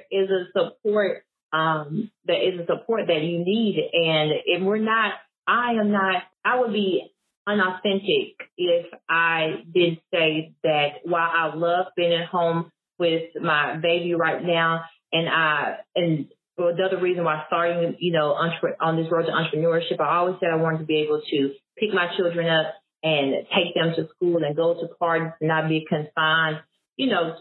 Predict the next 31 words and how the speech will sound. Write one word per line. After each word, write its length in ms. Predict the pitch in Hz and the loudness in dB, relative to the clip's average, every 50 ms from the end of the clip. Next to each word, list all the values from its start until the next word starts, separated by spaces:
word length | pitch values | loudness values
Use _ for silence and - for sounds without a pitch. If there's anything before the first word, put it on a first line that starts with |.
| - - | -6 -2
to, 420 | 208 190 180 175 165 160 151 - - - | 0 0 2 2 2 2 2 0 0 0
um, 380 | 160 156 147 139 127 - - _ | 0 2 2 0 -2 -4 -8 _
but 220 | - - 151 170 190 180 | -16 -6 -2 -2 -2 0
then 180 | 180 190 190 185 | 0 0 0 2
not 200 | 190 175 175 175 | 2 0 0 0
having 260 | 185 180 170 170 165 - | 0 0 0 0 -2 -2
to 40 | - | 0
be 80 | 170 170 | 0 2
able 160 | 160 160 - | 2 0 -2
to 120 | - 156 | -6 -4
do 200 | 151 190 214 214 | -2 -2 0 0
that. 220 | 196 175 160 156 156 156 - - - - _ _ - | 0 2 2 0 0 -2 -6 -12 -16 -20 _ _ -2
I 160 | - 196 214 214 | 0 0 2 2
would 140 | 202 190 180 | 0 0 0
be 120 | 196 185 | 0 0
remiss 720 | 170 165 165 170 170 170 180 190 202 202 202 202 196 202 - | 0 0 0 0 0 0 0 0 2 2 0 0 -2 -4 -2
as 200 | - 165 165 165 | -2 -2 -2 -2
well 400 | 160 175 185 190 185 175 170 165 165 | -2 -2 0 0 2 2 0 0 -2
if 60 | - | -2
I 240 | 165 156 160 160 156 - - | -2 0 0 -2 -4 -4 -2
said 200 | 175 170 160 170 | 0 0 0 0
this 160 | 175 170 - 175 165 | -2 -2 0 -2 -2
is 60 | 160 - - | -2 0 0
the 80 | 165 143 - - | 0 0 0 -2
only 260 | 165 180 175 170 165 160 | -2 0 0 0 0 -2
thing 200 | - 180 170 165 160 | -2 -2 -2 0 0
that 120 | 156 151 | 0 0
I 160 | 151 147 147 | 0 0 0
wanted 420 | 147 156 156 160 156 151 143 135 - | -2 -2 0 0 0 0 0 -2 -2
to 120 | 165 151 | -4 -2
do. 320 | 143 151 143 123 82 107 | 0 0 0 0 -2 -4